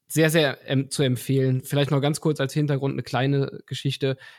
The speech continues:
Hal Finney war in diesem ganzen, äh, Krypto-Universum in dem Sinne schon drin, wie der Philipp grad gesagt hat,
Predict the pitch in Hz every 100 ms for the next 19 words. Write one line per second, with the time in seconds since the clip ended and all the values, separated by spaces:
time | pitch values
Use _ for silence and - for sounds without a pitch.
0 | - 139 135 156 160 151 147 123 127 127
1 | 143 - 139 135 135 131 123 143 - 135
2 | 131 127 _ _ _ - 127 123 - -
3 | 160 - 160 143 143 139 135 147 147 -
4 | - 135 - - 151 165 - - - 139
5 | 151 147 139 131 151 143 127 127 - 147
6 | 143 - 135 127 123 131 - 135 123